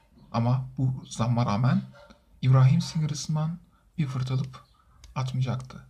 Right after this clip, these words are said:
Sigarasını hafifçe ağzına doğru götürdü. Çizerin garip çizimleri, Cin Ali çizimleri ve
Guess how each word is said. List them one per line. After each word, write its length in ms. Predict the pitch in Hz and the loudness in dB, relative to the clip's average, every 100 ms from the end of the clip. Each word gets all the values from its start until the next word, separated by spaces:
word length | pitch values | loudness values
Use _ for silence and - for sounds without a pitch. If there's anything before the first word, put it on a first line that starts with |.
| _ | _
Sigarasını 600 | - - 117 127 - - | -16 -12 -10 -10 -12 -12
hafifçe 360 | 131 131 - 113 | -12 -12 -10 -10
ağzına 300 | - - - | -8 -10 -10
doğru 200 | 127 - | -10 -12
götürdü. 460 | 127 127 127 170 - _ - - - _ | -14 -14 -14 -14 -16 _ -20 -20 -20 _
Çizerin 500 | - 123 110 117 143 | -8 -4 -2 -2 -2
garip 520 | 127 120 127 - - | -2 -2 -2 -6 -12
çizimleri, 600 | - 123 110 113 131 - - - | -8 -6 -4 -6 -6 -8 -12 -20
Cin 200 | - 123 | -2 0
Ali 240 | 107 107 - | 0 -6 -8
çizimleri 640 | - 110 98 - - - | -8 -8 -6 -6 -8 -6
ve 220 | 127 127 | -6 -6